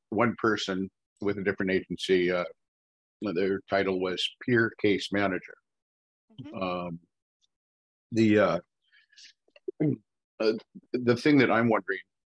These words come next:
Speaker 1: particularly as it, as it may apply to youth, is, um, as a peer, I'm, I'm their advocate. I'm their
Speaker 2: Yes.
Speaker 1: full-time advocate. And, uh,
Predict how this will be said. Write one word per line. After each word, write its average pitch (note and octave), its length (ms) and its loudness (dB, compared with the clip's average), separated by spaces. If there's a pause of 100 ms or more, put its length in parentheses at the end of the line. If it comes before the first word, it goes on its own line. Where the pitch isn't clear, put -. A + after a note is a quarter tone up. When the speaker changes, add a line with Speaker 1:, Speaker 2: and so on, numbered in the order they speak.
Speaker 1:
particularly G#2 520 4
as F#2+ 160 4
it, F#2+ 200 2
as F2+ 160 0
it F#2+ 100 -2
may F#2+ 120 0
apply G2 300 0
to F2 60 -2
youth, F2+ 420 2 (300)
is, F2+ 540 -2
um, F2 440 -4
as G2+ 160 0
a - 160 -16
peer, C#3+ 400 4 (1040)
I'm, G2+ 300 2 (400)
I'm B2 140 2
their B2+ 200 4
advocate. - 540 -2 (800)
I'm G#2+ 160 -2
their G#2+ 140 4
Speaker 2:
Yes. - 80 -10
Speaker 1:
full-time A2 400 2
advocate. - 540 -2 (960)
And, F#2+ 440 2 (1400)
uh, F2 400 -4